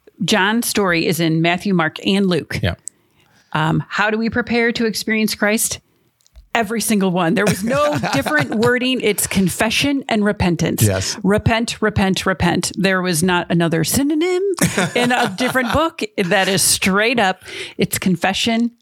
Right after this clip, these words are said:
Speaker 1: and it's repentance.
Speaker 2: Yeah.
Speaker 1: That's how we prepare ourselves to experience God. That was what John's message was. And that is still
Speaker 2: Yeah.
Speaker 1: true for us.
Speaker 2: And, and again, we've covered confession and repentance in previous episodes in, in a,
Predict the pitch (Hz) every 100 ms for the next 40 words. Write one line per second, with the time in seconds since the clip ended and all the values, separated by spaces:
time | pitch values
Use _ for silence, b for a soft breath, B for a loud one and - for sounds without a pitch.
0 | - 180 170 - 156 165 151 - - -
1 | - 95 B B - 180 185 - - 170
2 | 156 160 175 - 196 - - 277 294 240
3 | 190 - 175 165 160 - 202 185 - 175
4 | 165 160 - 175 - - _ 214 214 -
5 | 190 - 160 - 185 165 180 233 247 262
6 | - 277 294 - 202 247 208 - - 185
7 | 185 175 170 B B - 185 175 160 -
8 | 160 - - - - - - 156 151 -
9 | 156 131 113 98 127 123 - - 165 160
10 | 107 110 139 - - 110 104 107 113 104
11 | 95 95 101 92 104 101 98 98 95 90
12 | - 95 87 - 180 - - 87 90 98
13 | - 101 95